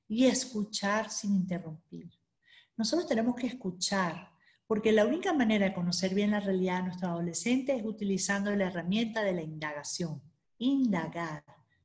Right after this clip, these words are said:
no preguntar por curiosidad, como les decía al principio, sino por verdadero interés. Indagar nos ayuda también, eh,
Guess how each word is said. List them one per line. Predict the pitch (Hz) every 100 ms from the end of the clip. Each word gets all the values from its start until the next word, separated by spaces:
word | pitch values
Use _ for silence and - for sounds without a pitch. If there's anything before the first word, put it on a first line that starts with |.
| -
no | 226
preguntar | 240 370 208 185 175
por | 180 185
curiosidad, | 185 170 160 175 165 165
como | 165 170
les | 156
decía | -
al | 160
principio, | - 170 - 214 -
sino | - 240 247
por | 247 254
verdadero | 254 247 240 233
interés. | 262 277 214 262 294 - _ _ _ _ -
Indagar | 254 269 254 220 196 170 180 175 160 160 _ _ _ _ _ _
nos | 202 190
ayuda | 185 180 208 233
también, | 233 190 180 180 196 240 - -
eh, | 185 175 165 160